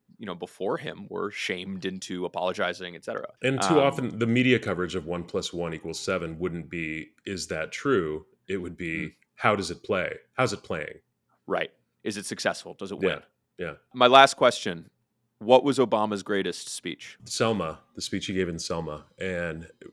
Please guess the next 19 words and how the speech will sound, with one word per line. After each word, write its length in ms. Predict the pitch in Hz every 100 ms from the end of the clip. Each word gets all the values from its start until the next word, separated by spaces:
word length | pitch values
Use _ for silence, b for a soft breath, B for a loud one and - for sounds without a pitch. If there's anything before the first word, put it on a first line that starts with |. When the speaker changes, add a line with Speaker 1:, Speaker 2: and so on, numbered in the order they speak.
| -
Speaker 2:
uh, 60 | 85
you 140 | 92
know, 100 | 80
I 120 | 78
say 200 | - 87
this 160 | 80 -
'cause 200 | 87 -
he, 140 | 85 -
he 100 | 80
threw 220 | - 87
himself 380 | 82 80 78 87
into 240 | 85 82
it. 60 | 76
It 80 | 80
came 380 | 87 78 73 - -
Speaker 1:
Mm. 80 | 104
Speaker 2:
straight, 160 | 85
this 160 | 90
is, 120 | -